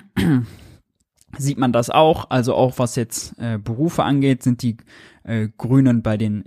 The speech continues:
Selbstständigen stark, sind bei den Arbeitern, äh, eher schwach. Interessant ist, dass die C D U bei den Arbeitern stark ist und bei den Beamten. Einunddreißig Prozent, äh, der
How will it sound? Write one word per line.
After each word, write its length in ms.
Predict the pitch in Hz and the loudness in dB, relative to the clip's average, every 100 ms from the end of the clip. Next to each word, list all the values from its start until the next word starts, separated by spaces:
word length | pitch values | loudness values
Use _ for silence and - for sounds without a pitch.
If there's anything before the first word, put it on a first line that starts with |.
| - | -8
Selbstständigen 960 | 101 135 175 - - 147 143 139 139 131 | 0 4 4 4 2 2 4 0 0 -2
stark, 480 | - 170 196 202 | 2 4 4 0
sind 240 | - 123 120 | -4 -4 -2
bei 100 | 117 | -2
den 200 | 117 110 - | -2 -4 2
Arbeitern, 680 | 143 143 131 135 127 131 135 _ - | 2 4 2 2 -2 -4 -8 _ -10
äh, 220 | 117 - | -8 -4
eher 220 | 120 110 | -2 -2
schwach. 500 | 113 - 135 110 - _ _ _ - | -2 0 0 0 -6 _ _ _ -14
Interessant 500 | 135 117 113 117 82 | -10 -6 -2 -2 -2
ist, 160 | - | -8
dass 160 | 107 - | -10 -8
die 240 | 98 117 _ _ - | -10 -10 _ _ 0
C 180 | - 139 | 4 6
D 140 | 147 | 6
U 140 | 175 | 6
bei 160 | 123 110 | 4 2
den 220 | 113 - | 2 0
Arbeitern 540 | 120 120 113 107 117 113 | 2 2 2 -2 -4 -4
stark 360 | - 113 110 | 0 0 0
ist 160 | 160 - | -2 -4
und 180 | 120 113 | -4 0
bei 100 | 110 | 0
den 140 | 107 | 0
Beamten. 480 | 90 80 117 190 - | 0 -2 -2 -6 -2
Einunddreißig 640 | 120 143 143 117 123 - | 4 4 4 4 0 0
Prozent, 460 | - - 120 117 - - - - - - - _ - 131 | -8 -2 0 0 -4 -20 -20 -20 -20 -20 -20 _ -8 -2
äh, 300 | 110 110 110 | 0 0 -2
der 560 | 117 117 110 107 113 | -4 -2 0 0 -4